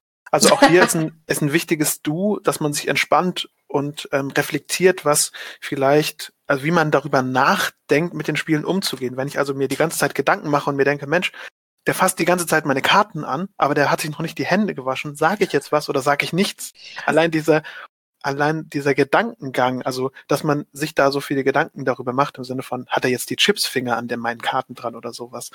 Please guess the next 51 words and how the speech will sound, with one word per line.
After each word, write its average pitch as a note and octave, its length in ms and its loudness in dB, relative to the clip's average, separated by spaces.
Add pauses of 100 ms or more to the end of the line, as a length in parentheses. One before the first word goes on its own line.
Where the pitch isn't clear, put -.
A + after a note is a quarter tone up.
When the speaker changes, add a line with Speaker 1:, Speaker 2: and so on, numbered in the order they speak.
(240)
Speaker 1:
Ähm, C#3 180 -2
Speaker 2:
<laughs> E4 380 6
Speaker 1:
man G3 80 6
kann G#3 260 6
sowas D#3+ 280 6
natürlich C#3 420 0
sagen, D#3 400 4
aber D#3+ 300 0 (280)
man B2+ 160 -6
darf C#3+ 280 2
auch, D#3+ 400 0
und, B2+ 340 -10
ähm, B2+ 300 -10 (300)
ich, - 240 -12
das - 180 -6
hab C#3 120 -2
ich, D#3+ 140 -6 (140)
versuche D#3 440 0
ich - 100 -4
mir F3+ 120 2
anzugewöhnen, E3 500 -2
weil A#2+ 100 -4
ich - 100 -10
ganz C3+ 180 -2
schlimm C3+ 300 -4
bin. B2 140 -10
Ich A#2 100 -12
sag B2+ 160 -4
dann C3+ 100 -6
immer, C3 140 -8
"Jetzt B2+ 220 -6
geht C3 140 -4
ihr B2+ 60 -2
alle B2+ 120 -4
nochmal B2+ 180 -4
Hände A3 180 2
waschen, F#3 240 2
wir C3 120 -4
wischen C#3+ 160 -4
den C3+ 100 -2
Tisch - 180 -4
nochmal F3+ 280 2
ab E3+ 180 0
und C#3 80 -2
dann C#3+ 140 -2
kommen C3+ 180 -2
meine C3 240 0 (220)
eingetüteten D#3 640 0
Karten F#3+ 340 2
da F3 100 2
drauf E3+ 300 2